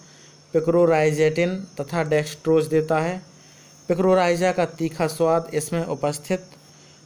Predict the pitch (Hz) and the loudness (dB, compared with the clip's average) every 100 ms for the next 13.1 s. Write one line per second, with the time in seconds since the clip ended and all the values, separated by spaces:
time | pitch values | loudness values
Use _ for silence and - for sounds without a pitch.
0 | - 170 - 185 185 170 165 156 135 139 | -2 -2 -2 -2 -2 0 -4 0 0 0
1 | 123 127 131 151 165 175 170 - - - | -2 -6 -2 -2 0 -4 -10 -20 -20 -20
2 | - - - - - - - - 170 170 | -20 -20 -20 -20 -20 -20 -20 -4 -2 0
3 | 180 175 175 175 175 - - 180 185 - | 0 0 2 0 0 -8 -4 -2 -2 -4
4 | - - 160 175 180 175 151 156 165 156 | -8 0 0 0 -6 -8 -6 -6 -6 -8
5 | - 160 156 - 135 139 147 147 156 156 | -2 -2 -2 -6 -2 0 0 0 0 -2
6 | 170 - - - - - - - 123 151 | -4 -10 -20 -20 -20 -20 -20 -8 -2 0
7 | 165 175 180 180 175 175 196 185 - - | 2 0 0 0 0 0 -2 -4 -20 -20
8 | - - 135 165 165 156 151 147 165 165 | -20 -14 -4 -2 0 0 -2 -2 0 0
9 | 180 180 - - - - - - - - | 0 -8 -16 -20 -20 -20 -20 -20 -20 -20
10 | - 175 175 - 175 160 - 170 170 175 | -4 -2 -2 -2 -2 -2 0 2 4 2
11 | 185 - - - - _ - - 165 165 | -2 -8 -20 -20 -20 _ -20 -8 -2 0
12 | 170 170 156 151 147 147 151 151 165 175 | 2 0 2 2 2 2 -2 0 0 0